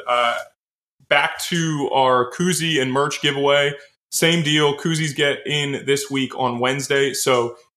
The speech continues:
anybody who writes a review and leaves five stars, screenshot the written review, email it to us at create your shot at gmail dot com with your address, and I will send you a koozie free of charge. No shipping, nothing like that.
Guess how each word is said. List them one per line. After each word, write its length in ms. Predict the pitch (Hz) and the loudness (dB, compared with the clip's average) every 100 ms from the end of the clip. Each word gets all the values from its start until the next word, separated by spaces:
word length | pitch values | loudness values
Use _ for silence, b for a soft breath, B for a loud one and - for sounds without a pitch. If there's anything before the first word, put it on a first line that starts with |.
| - | -2
anybody 360 | 156 160 151 | 2 4 2
who 420 | 151 160 151 139 - | 2 -4 -4 -4 -2
writes 400 | 123 131 175 - | 2 2 2 -2
a 80 | |
review 480 | 160 143 135 151 156 | 0 -2 -2 -2 -2
and 220 | 131 131 | -2 -2
leaves 260 | 127 135 131 | -2 -2 -4
five 260 | - 127 127 | 0 2 2
stars, 400 | - 127 127 127 | 0 2 2 -2
screenshot 920 | - - - 139 160 156 151 147 131 | -6 -6 -4 -4 -2 -2 2 2 0
the 80 | 120 | -2
written 280 | 123 139 143 | 0 0 0
review, 500 | 131 127 135 135 123 | -4 -2 -2 -2 -4
email 360 | 131 143 147 143 | -4 0 2 2
it 100 | - | -2
to 160 | 147 | -2
us 120 | 139 127 | 0 -2
at 80 | |
create 240 | - 135 135 | -2 0 0
your 80 | 127 | 0
shot 220 | 135 127 | 0 0
at 80 | 123 | 0
gmail 240 | 131 127 | -2 0
dot 180 | 120 120 | 0 2
com 180 | 127 127 | 0 0
with 100 | 120 | -2
your 120 | 110 | 0
address, 420 | 127 123 127 123 | 2 4 2 0
and 140 | 123 | -2
I 80 | 113 | 0
will 120 | 120 | 0
send 240 | 117 127 123 | -2 -4 -2
you 200 | 123 120 | 0 -2
a 100 | - | -4
koozie 380 | - 131 123 117 | -6 -6 -6 -8
free 180 | 131 | -2
of 80 | 120 | -2
charge. 380 | 117 135 131 123 | 0 0 2 0
No 120 | 123 | -4
shipping, 400 | 120 - 123 123 | -4 -4 -4 -2
nothing 260 | 123 117 120 | -2 -2 -2
like 200 | 113 110 | -4 0
that. 300 | 139 147 | 2 4